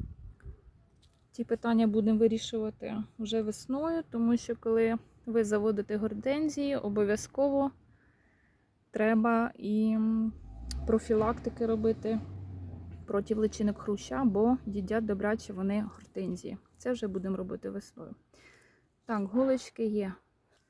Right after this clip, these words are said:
Можна сюди додати просто торфу і вже саджати, але у мене є багато соснової пилючки, бачите, не то тирса, не то пилючка. І мені її треба використати.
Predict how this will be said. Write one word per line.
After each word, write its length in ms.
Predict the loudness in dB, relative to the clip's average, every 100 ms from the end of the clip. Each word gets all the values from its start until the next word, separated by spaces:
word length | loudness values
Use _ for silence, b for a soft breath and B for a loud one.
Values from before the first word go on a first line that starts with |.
| _ _ _ _ _ _ _ _ 2
Можна 300 | 4 6 4
сюди 260 | 4 4
додати 500 | 6 6 6 4 2
просто 380 | 0 0 0 -4
торфу 600 | 0 2 2 2 -2 0
і 220 | 0 2
вже 220 | 4 2
саджати, 760 | 0 -4 -4 -4 -4 -6 -2 -2 -4 _ b b b -4
але 300 | 2 4 6
у 40 |
мене 360 | 6 6 6 6
є 460 | 4 2 2 -2 -6 -12 -4
багато 680 | 0 0 0 -2 -4 -2 -2
соснової 680 | -2 -4 2 4 6 6
пилючки, 640 | 6 2 2 2 0 -6 -8
бачите, 480 | -2 -4 -4 -12 -16 _ _ 0
не 140 | 0
то 160 | 2 -2
тирса, 420 | 2 0 2 4
не 120 | 4
то 180 | 4 0
пилючка. 600 | 2 2 2 -2 -10 -16 _ _ -20 _ _ _ _ _ _ -20 _ -4
І 60 | 2
мені 260 | 4 6
її 140 | 4 2
треба 320 | 2 0 2
використати. 840 | 0 -4 -8 -12 -16 -20 -18